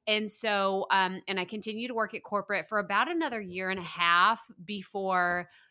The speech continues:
we moved. I live in Texas, and my husband's job has kinda taken us all over Texas. And at one point, we made one move, and I told him, I was like, "I don't, I don't wanna work anymore. Like, I really,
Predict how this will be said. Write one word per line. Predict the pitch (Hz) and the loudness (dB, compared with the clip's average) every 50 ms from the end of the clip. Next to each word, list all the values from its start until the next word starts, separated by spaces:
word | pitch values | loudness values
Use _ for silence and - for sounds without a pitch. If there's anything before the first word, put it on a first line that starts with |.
| _ _ _ _ - | _ _ _ _ -8
we | 180 208 208 208 202 196 196 190 - 196 | -4 -2 0 0 2 2 0 0 -2 -4
moved. | 208 214 233 254 240 190 170 175 180 196 - - | -4 -2 0 2 2 2 2 0 -2 -2 0 2
I | 190 196 | 2 2
live | 214 220 220 | 2 0 -2
in | 247 247 | -2 -4
Texas, | 240 - - 160 143 - - - 190 180 196 226 262 254 - - | -4 -2 -2 -2 -2 -4 -6 -6 -4 -4 -4 -4 -4 -6 -4 -2
and | - 196 190 | 0 0 0
my | 190 180 | 0 -2
husband's | 185 175 202 214 202 - - 208 202 185 - | -2 -2 -4 -4 -4 -4 -6 -6 -6 -6 -4
job | - 196 175 170 175 175 170 | 0 4 6 6 6 6 4
has | 175 208 208 - | 2 -4 -8 -6
kinda | - 220 247 302 339 | -2 -2 -2 0 -2
taken | - 254 208 180 208 185 | -2 -2 -4 -2 -2 -4
us | 185 180 - - | -4 -4 -2 0
all | 165 185 175 - - | 0 0 0 0 -4
over | 160 165 175 170 147 | -6 -4 -4 -4 -6
Texas. | - - 160 160 - - - 185 170 165 165 170 - - - - - | -4 -4 -6 -6 -6 -6 -8 -6 -4 -4 -4 -4 -6 -10 -8 -2 0
And | 190 180 180 | 0 0 0
at | 175 - | -2 -4
one | 175 180 190 202 214 | -2 -2 -2 -2 -2
point, | 202 - - 208 190 190 185 180 175 170 - _ _ _ _ _ _ _ _ _ _ | -4 -10 -8 -6 -2 0 0 0 0 0 -2 _ _ _ _ _ _ _ _ _ _
we | 196 208 214 | -4 -2 -2
made | 208 196 196 202 202 190 | 0 2 2 2 2 0
one | 180 190 196 196 202 196 | -2 -2 -2 -2 -2 -2
move, | 190 190 190 190 196 190 185 175 175 156 - - | -2 0 0 0 0 0 -2 -2 -4 -6 -6 -2
and | - 185 180 | -2 0 2
I | 180 175 | 2 0
told | 170 - 185 180 202 190 | 0 -2 -4 -6 -4 -4
him, | 202 196 180 175 | -2 -2 -2 -2
I | 170 | -2
was | 180 175 - | -6 -6 -8
like, | 190 175 - - _ - | -10 -12 -14 -16 _ -12
"I | - 190 | -6 -4
don't, | 339 311 - - _ _ - | -2 -4 -4 -6 _ _ -6
I | 233 | -4
don't | 269 285 214 | -4 -2 -2
wanna | 190 269 233 208 | -2 0 0 2
work | 180 196 214 208 226 - 247 | 2 4 2 2 2 0 -2
anymore. | 233 196 190 185 180 170 165 165 156 170 | -2 0 0 0 -2 0 0 0 0 0
Like, | 180 170 214 | -2 0 -2
I | 202 | -2
really, | 180 175 185 190 214 226 220 220 220 214 220 | -4 -4 -6 -4 -2 -2 0 0 -2 -2 -4